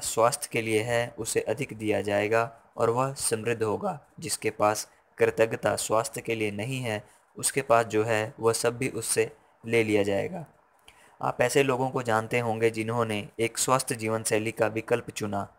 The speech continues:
लेकिन इसके बावजूद उन्होंने सेहत गंवा दी। आप जो सेहत पा रहे हैं उसके एवज में धन्यवाद देना अनिवार्य है। जब आप अपनी सेहत के लिए कृतज्ञ होते हैं तो आप न केवल अपने वर्तमान स्वास्थ्य को कायम रख रहे हैं, बल्कि स्वास्थ्य के प्रवाह को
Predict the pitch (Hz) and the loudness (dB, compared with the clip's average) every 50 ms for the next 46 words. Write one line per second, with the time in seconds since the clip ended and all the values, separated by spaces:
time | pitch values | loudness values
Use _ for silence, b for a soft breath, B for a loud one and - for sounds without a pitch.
0 | - 110 110 - - 113 110 110 107 - - 117 107 107 101 101 104 104 120 135 | -6 -4 -2 -2 -2 -4 -4 -2 -2 -2 0 0 2 2 2 2 2 0 -2 -4
1 | 139 143 - _ _ _ _ _ - 117 113 113 113 117 120 - - 107 110 117 | -4 -4 -6 _ _ _ _ _ -8 -6 -4 -2 -2 0 0 2 2 2 2 0
2 | - 113 113 110 107 107 107 104 107 104 101 - b b b b b b b b | -2 0 0 2 2 2 2 0 -2 -6 -8 -8 b b b b b b b b
3 | - - 127 131 135 120 127 123 - - 120 117 123 - - - 113 113 120 120 | -4 -2 -2 -2 -4 -6 -6 -4 -2 -2 0 0 -2 -2 -2 2 6 6 8 8
4 | 117 107 107 107 107 104 113 113 - - 113 123 - - - 147 - - 113 113 | 6 4 0 -2 -4 -4 -6 -6 -8 -6 0 2 2 2 2 0 0 0 2 2
5 | 110 117 117 110 110 110 110 104 107 117 113 113 113 110 110 113 120 120 113 110 | 4 4 4 2 2 -2 -4 -4 -2 -4 -4 -2 0 2 6 6 6 6 4 0
6 | 104 101 104 104 - - - 117 120 123 113 110 104 104 101 101 101 104 92 95 | -2 0 -2 -4 -4 -2 -4 -2 -2 0 4 6 6 6 6 4 0 -4 -6 -8
7 | - b b b b b b b b _ - 117 123 127 127 127 117 110 - 117 | -8 b b b b b b b b _ -12 -6 -2 -2 2 4 4 4 4 0
8 | - 120 117 110 - - 120 120 127 - - - 113 110 107 104 101 - 117 110 | -4 -4 -4 -4 -2 -2 -2 -2 -2 -4 0 0 0 2 2 0 -2 0 0 0
9 | - 123 131 139 135 127 120 113 107 - - 107 104 104 98 - 110 - - 95 | 2 2 0 2 2 2 4 4 2 2 0 -4 -2 -2 -2 0 0 2 4 6
10 | 110 117 - - 110 107 107 110 107 - 110 107 107 107 - - - - 113 104 | 6 6 4 0 -2 0 0 0 2 2 0 2 0 0 -2 -4 -6 -6 -6 -10
11 | 101 - b b b b _ - 107 113 - - 110 110 113 120 117 - - 107 | -10 -10 b b b b _ -2 0 0 0 0 -2 -2 -2 -2 -2 0 2 2
12 | 104 107 - - - - 104 101 - - 107 110 117 123 127 131 123 - 123 123 | 2 2 0 -6 -6 -6 -6 -4 0 0 2 2 0 0 -2 -2 -2 0 2 2
13 | 120 120 120 120 117 117 117 107 - - 117 - - 127 127 - - - 117 - | 2 2 0 0 0 0 0 0 0 -2 -4 -2 0 -2 -2 -2 0 0 0 0
14 | - 113 107 107 113 120 127 - - 113 104 104 | 2 0 2 4 4 2 2 -2 -2 -4 -4 -4